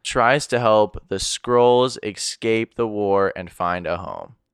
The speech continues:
And then Captain Marvel, Brie Larson's character, figures this out and then tries to help them out. That's pretty much the plot of the movie, and the real villains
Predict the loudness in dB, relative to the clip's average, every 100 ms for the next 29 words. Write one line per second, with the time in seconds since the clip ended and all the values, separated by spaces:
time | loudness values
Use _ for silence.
0 | -10 -8 -8 -4 -2 -2 -2 -2 0 0
1 | 0 0 0 -2 _ _ -6 0 2 4
2 | 2 -2 -12 -4 -2 -2 -4 -6 -6 -4
3 | -2 -2 -4 -6 -6 -4 0 0 -2 -8
4 | -8 -4 -2 -2 -6 -8 -12 -16 -10 -10
5 | -12 _ _ _ _ _ _ _ _ _
6 | -2 -2 -2 -2 2 2 0 -2 -2 2
7 | 2 2 0 0 0 0 -2 -2 2 4
8 | 4 4 4 2 0